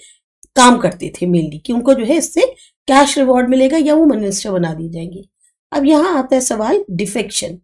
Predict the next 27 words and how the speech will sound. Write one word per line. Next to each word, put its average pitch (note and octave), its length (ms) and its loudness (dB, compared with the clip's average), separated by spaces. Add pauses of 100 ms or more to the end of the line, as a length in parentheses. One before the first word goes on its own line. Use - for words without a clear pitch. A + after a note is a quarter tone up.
(520)
डिफेक्शन D#4 520 0
मतलब A#3+ 380 2
क्या F#3 120 -4
हुआ? F#3+ 260 -4
यहाँ C#4+ 240 0
आप F#3+ 80 -4
देख F3+ 220 -2
सकते - 280 -10
हो F4 260 -4 (380)
ग्लॉसरी A#3 400 0
में C#4 140 0
दिया G3 200 -2
है A3+ 320 -4 (340)
कि - 80 -4 (160)
पार्टी A3+ 440 4
को F4+ 160 0
बदलना, G3 600 0 (560)
एक F4+ 320 2
पार्टी G#3 360 0
से C4+ 360 -2 (300)
दूसरी C4 280 4
पार्टी A3+ 360 -2
में A#3 120 -6
शिफ्ट C#4 380 -4
हो G#3 80 -2
जाना। F#3+ 460 -4 (400)
क्यों? G4 180 6